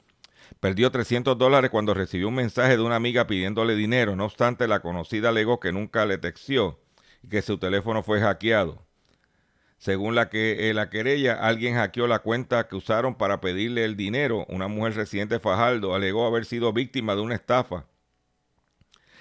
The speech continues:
a través de la aplicación móvil WhatsApp, informó la policía.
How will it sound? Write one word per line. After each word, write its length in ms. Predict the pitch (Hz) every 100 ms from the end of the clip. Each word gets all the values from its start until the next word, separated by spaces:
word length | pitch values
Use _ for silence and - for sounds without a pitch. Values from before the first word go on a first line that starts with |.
| -
a 140 | -
través 240 | 98 101 104
de 100 | 135
la 60 |
aplicación 480 | 120 117 107 92 117
móvil 260 | 120 120 127
WhatsApp, 520 | 120 98 - 120 104
informó 380 | - 87 95 92
la 120 | 101
policía. 600 | 90 95 87 - 78 69